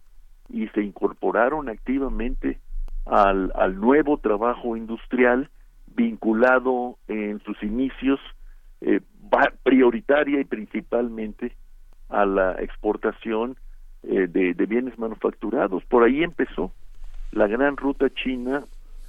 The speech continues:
a convertir, a tratar de convertirse ahora en un, como ellos han dicho, en una potencia medianamente próspera, ¿no?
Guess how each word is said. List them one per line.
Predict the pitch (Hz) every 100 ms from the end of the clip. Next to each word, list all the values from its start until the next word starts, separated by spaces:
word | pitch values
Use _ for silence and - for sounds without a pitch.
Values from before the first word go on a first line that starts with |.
| -
a | -
convertir, | - 107 104 104 - 131 135
a | 110
tratar | - 104 - 139
de | 139 139
convertirse | 120 113 110 - 123 - 123
ahora | 120 117 127 - - - - -
en | 104 107
un, | 113
como | - 107 120
ellos | 131 -
han | 123
dicho, | 120 113 127 127 -
en | 104 107
una | 123
potencia | - 143 - 120 120 113
medianamente | 110 98 113 117 107 120 - -
próspera, | - 202 - 104 -
¿no? | -